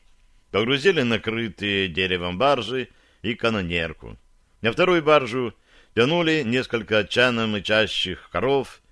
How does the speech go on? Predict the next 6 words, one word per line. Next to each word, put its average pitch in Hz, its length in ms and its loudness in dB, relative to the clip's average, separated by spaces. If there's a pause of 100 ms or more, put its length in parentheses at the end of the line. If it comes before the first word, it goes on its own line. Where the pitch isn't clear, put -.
(180)
овец 131 360 2
же 123 180 -4
загоняли 107 460 0
пинками. 78 720 -4 (580)
Заплаканные 151 800 2
дети 107 600 -2